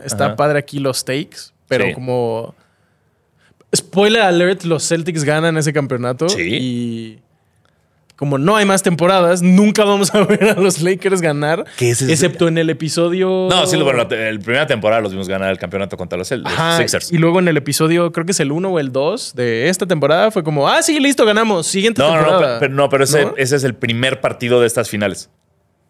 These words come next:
Speaker 1: No, no, sí, sí, pero al principio de la temporada,
Speaker 2: Ajá.
Speaker 1: según yo, ganan el ti-, ganan un título y se saltan uno o dos años.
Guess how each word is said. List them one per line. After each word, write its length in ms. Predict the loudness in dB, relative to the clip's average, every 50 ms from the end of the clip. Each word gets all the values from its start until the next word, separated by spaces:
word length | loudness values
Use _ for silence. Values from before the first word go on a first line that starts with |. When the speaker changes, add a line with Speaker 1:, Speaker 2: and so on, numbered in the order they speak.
| _ _ _ _ _ _ _ _ _ _ _ _ _ _ _ _ _
Speaker 1:
No, 140 | 0 2 2
no, 120 | 2 2
sí, 160 | 2 2 0 0
sí, 160 | 0 0 0
pero 300 | 0 0 0 2 0 0
al 120 | -2 -2 -2
principio 480 | -4 -4 -4 -2 -2 -2 0 2 2
de 60 | 4
la 140 | 4 2 2 0
temporada, 680 | -2 -4 -4 -2 0 0 2 2 2 0 -2 -4 -8 -12 -16 _ _ _ _ _ _
Speaker 2:
Ajá. 60 | -2 0 0
Speaker 1:
según 280 | 2 4 4 4 4
yo, 180 | 4 2 2 0
ganan 320 | 0 -2 0 0 0 0
el 140 | -2 -4 -8
ti-, 300 | -12 _ _ -4 -4 0
ganan 280 | 0 0 0 2 2 2
un 160 | 2 2 2
título 380 | 0 0 0 2 2 2 2
y 100 | 0 0
se 140 | -2 -2 -2
saltan 760 | -2 -2 -2 -2 -2 -4 -4 -4 -6 -8 -8 -10 -10 -12 -10 -8
uno 220 | -6 -4 -4 -4
o 80 | -4 -2
dos 200 | -2 -2 -2 -4
años. 360 | -6 -8 -10 -14 -18 -20 _